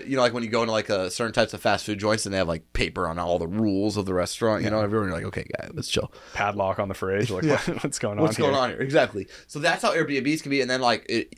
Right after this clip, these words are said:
Speaker 1: they'll be, like, instructions on how to clean up all the trash and all this stuff. And you're just like, "I was trying to be on vacation. I got more work to do here than I do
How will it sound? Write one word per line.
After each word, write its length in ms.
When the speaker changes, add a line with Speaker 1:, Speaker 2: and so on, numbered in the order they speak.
Speaker 1:
they'll 320
be, 120
like, 240
instructions 760
on 80
how 140
to 80
clean 260
up 100
all 120
the 80
trash 720
and 220
all 160
this 120
stuff. 200
And 80
you're 140
just 180
like, 300
"I 160
was 180
trying 260
to 60
be 80
on 80
vacation. 560
I 60
got 160
more 180
work 180
to 80
do 100
here 180
than 100
I 60
do 180